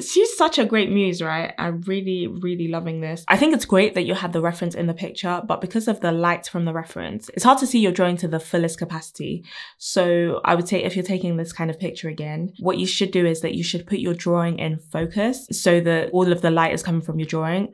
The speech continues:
and you won't be able to see the picture very well, but you can actually edit the picture digitally back into the phone screen. That, and that would just help us see the drawing even better, because the drawing is why we're here, right? And for the actual drawing, I think you've done a fine job. You've done a really nice job with the hair. The baby hair is really looking cute.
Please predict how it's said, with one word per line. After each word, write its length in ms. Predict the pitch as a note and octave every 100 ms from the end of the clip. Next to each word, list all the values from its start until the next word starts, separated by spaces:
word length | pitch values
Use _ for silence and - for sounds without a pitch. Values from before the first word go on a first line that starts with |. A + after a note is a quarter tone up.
| -
and 160 | E3
you 80 | F3+
won't 100 | G#3+
be 80 | F#3+
able 60 |
to 60 | F#3+
see 100 | F#3+
the 80 | E3+
picture 260 | F3+ -
very 220 | E3+ E3 D#3+
well, 200 | D#3+ D#3+
but 120 | F3+
you 80 | F3+
can 120 | F#3+
actually 360 | F#3+ - -
edit 240 | - F3 E3+
the 60 | E3
picture 320 | F3+ - E3
digitally 540 | E3+ E3+ - E3+ D#3+
back 240 | D#3 D#3 -
into 180 | D#3+ D#3
the 100 | D#3
phone 280 | - D#3
screen. 440 | E3 - E3 F#3 G#3+
That, 140 | - -
and 160 | F#3+ F#3
that 120 | G#3+
would 100 | G#3+
just 120 | G3+
help 160 | G3+ F#3
us 120 | F3+
see 100 | F#3+
the 100 | E3+
drawing 380 | E3+ E3 E3 D#3+
even 180 | E3+ E3
better, 300 | D#3+ - D#3
because 360 | D#3+ E3 D#3 - - - -
the 80 |
drawing 300 | F3 G3+ A3
is 120 | F#3 E3+
why 120 | D#3+
we're 100 | D#3
here, 240 | D3+ D3
right? 320 | C#3+ D3 - - - - _ F#3+
And 240 | F#3 F3+
for 120 | -
the 160 | A3 -
actual 280 | - - A#3+
drawing, 220 | A3+ G#3
I 80 | A3
think 240 | D#4 F4+
you've 120 | G#3+
done 140 | F3+ F3
a 120 | -
fine 360 | - D#3+ E3
job. 220 | E3 D#3+ D#3
You've 80 |
done 160 | G3 C#4
a 120 | F#3
really 360 | E3+ E3 G#3 A#3+
nice 220 | G#3 G#3+
job 120 | F3
with 120 | D#3+
the 80 | D#3+
hair. 400 | D#3+ D3+ D#3 F3+
The 140 | G3 E3+
baby 300 | E3+ F3 F3
hair 340 | F3 D#3+ E3
is 260 | - D#3+ D#3+
really 280 | E3 D#3+ D#3+
looking 340 | D#3+ E3 D#3
cute. 520 | D3 - E3+ F#3+ -